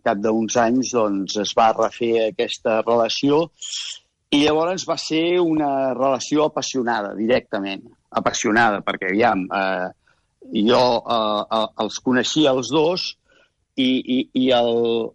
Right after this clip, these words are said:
i el nivell de relació que van agafar, eh, la veritat que va ser, va ser fantàstic perquè, perquè el Johan, doncs, eh, tenia la sensació de que,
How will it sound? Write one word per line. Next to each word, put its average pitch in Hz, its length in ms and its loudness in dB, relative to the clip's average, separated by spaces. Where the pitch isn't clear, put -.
i 131 160 2
el 131 160 2
nivell 160 400 2
de 151 80 4
relació 139 720 -2
que 120 160 -4
van 139 240 -2
agafar, 123 480 -2
eh, 107 720 -4
la 110 160 -2
veritat 104 320 -2
que 123 80 2
va 110 160 2
ser, 110 220 0
va 104 160 -4
ser 117 240 -2
fantàstic 117 560 0
perquè, 107 380 0
perquè 110 240 4
el 120 160 2
Johan, 147 400 2
doncs, 135 400 0
eh, 117 160 0
tenia 135 320 4
la 123 80 2
sensació 139 800 0
de 139 160 0
que, 120 180 0